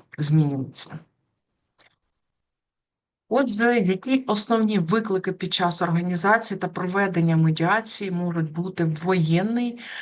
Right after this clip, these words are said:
е, час та в умовах постійно змінюваного контексту? Звичайно, це буде невеликий перелік, е, тих викликів, але, на мій погляд, вони одні із основних.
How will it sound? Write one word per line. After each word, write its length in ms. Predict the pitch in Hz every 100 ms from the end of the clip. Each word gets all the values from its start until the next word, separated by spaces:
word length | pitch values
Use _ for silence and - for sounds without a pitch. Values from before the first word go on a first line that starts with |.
| - - -
е, 240 | 180 185 185
час 380 | - 190 185
та 140 | - 170
в 100 | 160
умовах 460 | 170 185 208 185
постійно 800 | - 160 - 196 196 180 175 170 - _ - _
змінюваного 920 | 160 - 170 180 185 175 170 160 156
контексту? 720 | 156 160 160 165 - - - - _ _ _ _ _
Звичайно, 520 | 175 165 240 247 226
це 160 | 196 202
буде 240 | 185 185 185
невеликий 760 | 185 208 185 180 156 147 156
перелік, 720 | - 175 175 185 190 196 -
е, 340 | 202 196 190 185
тих 260 | 180 -
викликів, 500 | 185 190 220 214 208
але, 360 | 180 180 202 196
на 140 | 175
мій 160 | 170 170
погляд, 440 | 165 190 180 170 -
вони 280 | 160 165 -
одні 320 | 156 156 175
із 140 | 165 156
основних. 640 | - 160 147 143 - -